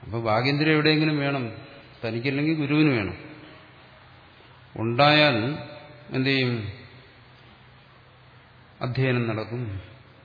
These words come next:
ഗുരു അധ്യയനം ചെയ്യുന്നു, ഉടൻ ശിഷ്യൻ കേൾക്കുന്നു. എവിടെയെങ്കിലും അത് ഉണ്ടായിരിക്കണം. ഇല്ലെങ്കിലോ വാഗഭാവേ അധ്യയനാഭാവം, വാഗിന്ദ്രിയം ഇല്ലെങ്കിൽ അധ്യയനം ഇല്ലാതെ വരും. അധ്യയനാഭാവേ തദർത്ഥ ശ്രവണാഭാവം,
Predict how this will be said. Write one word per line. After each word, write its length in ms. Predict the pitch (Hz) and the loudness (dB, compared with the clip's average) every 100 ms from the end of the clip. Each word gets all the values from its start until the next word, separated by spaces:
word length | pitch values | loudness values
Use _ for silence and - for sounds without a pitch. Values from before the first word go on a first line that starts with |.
| - - | -20 -12
ഗുരു 180 | 120 123 117 | -6 -2 -4
അധ്യയനം 460 | 107 120 117 113 | -2 -4 -2 -4
ചെയ്യുന്നു, 300 | 113 113 123 | -6 -6 -6
ഉടൻ 280 | 123 117 113 | -6 -6 -8
ശിഷ്യൻ 340 | 101 104 110 107 | -8 -8 -8 -6
കേൾക്കുന്നു. 560 | 110 110 117 117 113 - - - - - - - - - - | -6 -6 -12 -10 -12 -14 -20 -20 -20 -20 -20 -20 -20 -20 -10
എവിടെയെങ്കിലും 380 | 123 135 151 151 | -4 0 2 2
അത് 100 | 147 | 0
ഉണ്ടായിരിക്കണം. 640 | 135 135 139 123 - 110 - - - - - - - - - - - | 0 2 2 0 -6 -10 -12 -18 -20 -20 -20 -20 -20 -20 -20 -20 -10
ഇല്ലെങ്കിലോ 500 | 127 139 147 143 135 123 | -2 2 4 4 0 0
വാഗഭാവേ 640 | 123 127 131 110 127 135 | 0 2 0 0 0 0
അധ്യയനാഭാവം, 1040 | 131 113 117 120 110 104 98 107 123 120 120 | -2 -2 -2 0 0 -4 -6 -8 -8 -10 -6
വാഗിന്ദ്രിയം 600 | 110 117 110 113 113 113 | -4 -4 -6 -8 -8 -8
ഇല്ലെങ്കിൽ 400 | 110 113 120 117 | -8 -8 -8 -8
അധ്യയനം 400 | 107 110 113 113 | -8 -4 -2 -2
ഇല്ലാതെ 300 | 110 117 113 | -2 -4 -4
വരും. 340 | 113 131 143 | -6 -6 -4
അധ്യയനാഭാവേ 760 | 123 113 117 113 110 107 113 113 | -6 -4 -2 -2 -2 -4 -4 -6
തദർത്ഥ 520 | 104 107 113 113 131 | -6 -4 -4 -4 -6
ശ്രവണാഭാവം, 680 | - 104 104 123 123 - | -6 -8 -6 -8 -8 -14